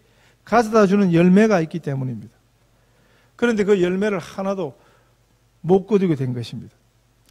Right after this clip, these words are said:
빚을 내서 산 비료를 줘서 땀 흘려 갖고 놓았는데 아무도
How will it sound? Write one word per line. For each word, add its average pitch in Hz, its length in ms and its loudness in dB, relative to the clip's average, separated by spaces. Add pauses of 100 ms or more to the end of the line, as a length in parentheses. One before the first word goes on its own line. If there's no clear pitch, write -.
(240)
빚을 240 360 2
내서 233 360 4
산 214 420 0 (1160)
비료를 226 500 0
줘서 214 720 2 (380)
땀 269 220 2
흘려 277 180 4
갖고 220 340 2
놓았는데 214 480 0
아무도 202 580 -6